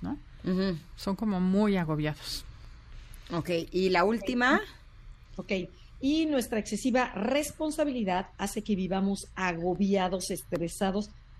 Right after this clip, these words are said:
Speaker 3: por tonterías. A lo mejor puede ser una, a lo mejor dices, una tontería que no dormiste en la noche.
Speaker 1: Ajá.
Speaker 3: ¿Por qué? Por esa, esa responsabilidad que tiene el seis.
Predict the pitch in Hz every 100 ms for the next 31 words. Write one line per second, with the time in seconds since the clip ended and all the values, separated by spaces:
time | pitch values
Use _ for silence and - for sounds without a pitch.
0 | - 196 185 - - 226 220 214 208 208
1 | 220 220 160 - 190 196 240 208 - -
2 | 190 311 370 403 339 311 330 330 - -
3 | 202 226 277 254 - 226 226 220 262 359
4 | - 202 180 185 208 240 175 214 226 220
5 | 226 - 214 185 190 190 - - - 196
6 | 156 190 214 214 262 277 214 208 214 226
7 | - 214 208 233 202 202 202 - 214 190
8 | 220 190 180 202 202 202 202 190 180 220
9 | 196